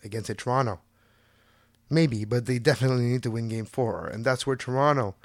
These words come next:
if they win it, all the pressure's on Miami. 'Cause Toronto now is in almost unknown territory.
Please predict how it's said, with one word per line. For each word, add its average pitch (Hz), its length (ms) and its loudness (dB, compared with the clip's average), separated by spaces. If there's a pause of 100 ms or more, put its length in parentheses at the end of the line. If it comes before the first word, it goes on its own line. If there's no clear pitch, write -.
(460)
if 135 180 -4
they 135 120 4
win 143 220 4
it, 120 220 0 (100)
all 156 160 4
the 131 100 0
pressure's 117 340 -4
on 104 140 -4
Miami. 101 480 -4 (640)
'Cause - 180 -2
Toronto 135 460 2
now 113 240 -2
is 107 360 -6 (540)
in 139 180 -4
almost 170 440 2
unknown 143 320 0
territory. 104 520 -6